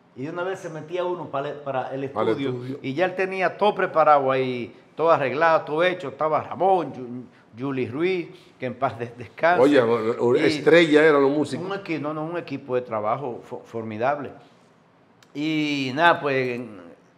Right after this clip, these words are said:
Speaker 1: comenzamos por ahí. Tú sabes que él tenía la Z ciento uno, que siempre ha estado número uno.
Speaker 2: Claro.
Speaker 1: Y, y cuando eso comenzó a sonar ahí, pues,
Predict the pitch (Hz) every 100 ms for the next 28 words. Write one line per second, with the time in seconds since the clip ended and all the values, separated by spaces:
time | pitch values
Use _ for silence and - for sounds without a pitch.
0 | _ - 170 156 160 175 190 - 170 143
1 | - - - _ _ _ 147 139 139 156
2 | 156 131 131 135 139 139 139 135 123 131
3 | 131 127 147 131 127 156 156 _ _ _
4 | 104 - 127 120 127 123 120 120 117 117
5 | 110 170 165 107 - _ _ - 104 101
6 | 107 - - 131 139 135 135 131 123 120
7 | 107 120 127 123 131 131 127 127 123 120
8 | 127 - 120 127 135 131 139 143 135 104